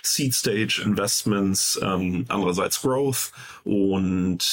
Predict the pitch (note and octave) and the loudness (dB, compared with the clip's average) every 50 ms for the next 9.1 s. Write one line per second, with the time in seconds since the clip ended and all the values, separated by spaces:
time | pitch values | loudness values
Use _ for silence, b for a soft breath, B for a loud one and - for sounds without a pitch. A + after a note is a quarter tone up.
0 | - - - F#2+ F2+ F2+ F2+ F2+ F2+ F2+ F2+ - G2+ F#2+ - - G#2+ G2 F2+ G2 | -2 -2 -2 0 0 2 2 2 2 2 0 0 0 0 0 0 0 0 0 0
1 | F#2+ - - F#2+ F#2+ F2 - F#2 G2 - - - F#2+ F2+ - - G2 F#2+ F#2+ G#2 | -2 -2 -2 -2 -2 -2 -2 -2 -2 -2 -2 -2 -2 -2 -2 -2 -2 -2 -2 -2
2 | G#2+ - - - G#2 G2 F#2 F#2+ F2+ F2 F#2 - G2 G2 G#2 G#2+ G2+ G2 G2 G2 | -4 -2 -2 0 2 2 2 0 0 -2 -2 -2 -2 0 0 0 0 0 0 -2
3 | F#2+ - - - - - A#2 G#2 G2 G2 F#2+ G2 G2 G2 G2 F#2+ - - - - | -2 -4 -6 -6 -4 -2 -2 0 0 2 2 2 2 0 -2 -2 -6 -6 -4 -2
4 | G2 F#2 E2+ G2 F#2 F2+ E2+ F2+ F2+ F2+ F2+ - - F3 C#3 B2 A2 A2 G#2+ G2+ | -2 0 0 0 0 0 -2 -2 -2 0 0 0 0 0 0 0 2 2 2 2
5 | F#2 F2 - - G2+ G2 G2+ F#2 - - A2 G#2+ G2+ G2+ - - G2 F#2+ G2 G2 | 0 0 0 0 0 0 0 0 0 0 0 0 0 0 0 0 0 0 -2 -2
6 | - - G2+ G2 G2 - - - G2+ F#2+ F#2 F#2 - - - G#2+ G2 G2 F#2+ F#2+ | 0 0 0 2 0 0 0 0 0 0 0 0 0 0 0 2 2 2 2 0
7 | - B B B B B B B _ - - G2 F#2 F#2 F#2 F2+ F2+ F2 - G2 | -2 B B B B B B B _ -6 -4 -2 0 0 0 0 0 0 -2 -2
8 | F#2+ - B2+ - G2+ - - G#2 F#2 - - G#2+ G2 G2 G2+ - - G2+ - - | -2 -2 -2 -2 -4 -2 -2 -4 -2 0 0 0 0 0 -2 -4 -4 -4 -4 -6
9 | - - - | -10 -12 -10